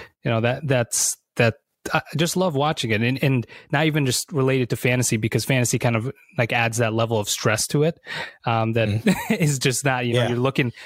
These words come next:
Speaker 1: like, is that guy gonna score a touchdown or anything like that? I just,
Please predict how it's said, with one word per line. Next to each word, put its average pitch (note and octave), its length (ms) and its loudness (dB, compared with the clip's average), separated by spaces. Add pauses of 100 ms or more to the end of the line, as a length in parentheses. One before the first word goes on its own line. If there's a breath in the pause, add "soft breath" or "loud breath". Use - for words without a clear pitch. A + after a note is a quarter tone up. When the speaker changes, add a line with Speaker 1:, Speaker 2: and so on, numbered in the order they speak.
(120)
Speaker 1:
like, B2 100 2
is A#2+ 140 0
that B2 180 0
guy C#3 160 0
gonna D3 180 2
score D3+ 320 0
a C#3 60 -2
touchdown C#3+ 460 0
or - 20 0
anything A#2 240 0
like A#2 140 0
that? A#2 100 2
I A2+ 60 2
just, B2+ 240 -2